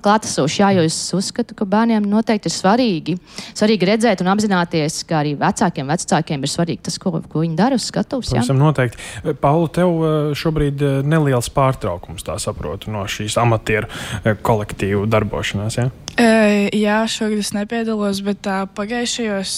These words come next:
Speaker 3: ā, skolu, ā, dzie-, skolu jaunatnes, skolu jaunatnes dziesmu svētkos es piedalījos covid laikā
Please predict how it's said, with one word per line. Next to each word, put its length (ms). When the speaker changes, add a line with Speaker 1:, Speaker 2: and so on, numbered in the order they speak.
Speaker 3:
ā, 120
skolu, 720
ā, 140
dzie-, 260
skolu 320
jaunatnes, 320
skolu 420
jaunatnes 540
dziesmu 240
svētkos 460
es 120
piedalījos 460
covid 240
laikā 380